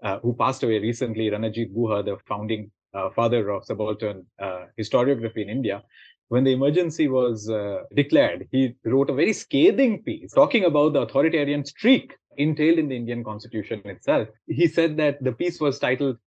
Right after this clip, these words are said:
Indian Democracy, uh, Long Dead, Finally Buried. So, you know, uh, this has always been there. However, having said that,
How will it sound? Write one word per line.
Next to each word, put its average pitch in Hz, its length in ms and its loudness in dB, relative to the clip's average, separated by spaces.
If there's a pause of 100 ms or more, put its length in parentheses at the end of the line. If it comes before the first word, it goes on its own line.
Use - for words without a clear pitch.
(100)
Indian 139 320 0
Democracy, 131 880 -2 (240)
uh, 107 240 -4 (120)
Long 135 480 4
Dead, 127 320 0
Finally 117 360 -2
Buried. 90 400 -4 (200)
So, 185 60 4
you 202 140 6
know, 220 180 2
uh, 139 240 2 (400)
this 165 240 2
has 214 240 2
always 165 680 0
been 208 420 4
there. 165 420 0 (100)
However, 214 400 4
having 233 280 0
said 151 320 0
that, 113 260 -8